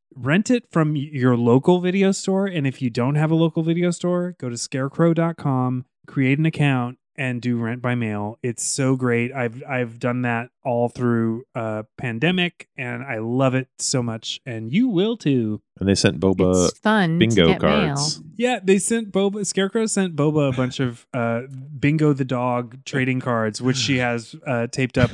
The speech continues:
Speaker 1: in her bedroom. <laughs>
Speaker 2: <laughs> Little, little pinups.
Speaker 1: Her little pinups.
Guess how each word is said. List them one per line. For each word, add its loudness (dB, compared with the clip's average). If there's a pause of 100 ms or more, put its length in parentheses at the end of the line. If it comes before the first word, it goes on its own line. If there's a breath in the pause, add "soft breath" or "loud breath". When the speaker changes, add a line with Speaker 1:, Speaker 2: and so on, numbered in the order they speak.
Speaker 1:
in -4
her -4
bedroom. 0
<laughs> 0
Speaker 2:
<laughs> -
Little, -2
little 6
pinups. -2 (320 loud breath)
Speaker 1:
Her -2
little 0
pinups. -6